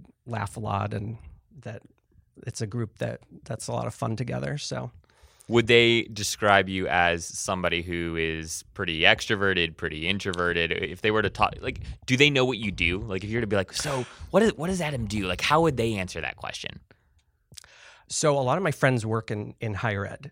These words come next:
Speaker 2: Okay.
Speaker 1: And we don't spend, like, dinner table conversation talking about higher ed stuff, but yeah, I think most of them are familiar with what I do. Um, I don't know that, like, my parents know exactly what I do. And,
Speaker 2: <laughs>
Speaker 1: um, sometimes, um, my,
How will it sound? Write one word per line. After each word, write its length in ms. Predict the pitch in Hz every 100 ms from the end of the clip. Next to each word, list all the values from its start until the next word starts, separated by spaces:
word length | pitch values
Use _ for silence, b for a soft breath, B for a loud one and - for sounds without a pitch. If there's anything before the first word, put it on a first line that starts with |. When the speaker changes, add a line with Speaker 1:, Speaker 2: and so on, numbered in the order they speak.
| -
Speaker 2:
Okay. 160 | - 82
Speaker 1:
And 140 | 131
we 80 | 127
don't 180 | 160 175
spend, 240 | - 143
like, 180 | 117 104 - - 117
dinner 220 | 123 117
table 240 | 123 107
conversation 500 | 110 101 101 110 101
talking 260 | 98 101 104
about 180 | 98 92
higher 260 | 110 98
ed 140 | 104 -
stuff, 260 | - 107 -
but 200 | 107 110
yeah, 140 | 104
I 80 | 101
think 220 | - 120
most 240 | 120 117 117
of 100 | 104
them 180 | 107
are 100 | 117
familiar 380 | 131 139 139 139
with 160 | 139 139
what 140 | 135
I 80 | 135
do. 240 | 139 143 - b b b b -
Um, 580 | 120 113 110 110 - - _ -
I 100 | 123
don't 200 | 139 143
know 200 | 123 117
that, 340 | 107 110 - - -
like, 260 | 110 104 104
my 300 | 101 104 104 -
parents 400 | 113 113 113 -
know 120 | 104
exactly 640 | 117 - 117 - 123 117 139 -
what 220 | 139 127
I 100 | 131
do. 180 | 127 143 147 143
And, 240 | 117 - 104 B B
Speaker 2:
<laughs> 260 | 104 98 B
Speaker 1:
um, 520 | 120 113 104 107 - - -
sometimes, 800 | - 113 104 110 107 98 - - -
um, 300 | 113 104 104
my, 320 | 107 104 104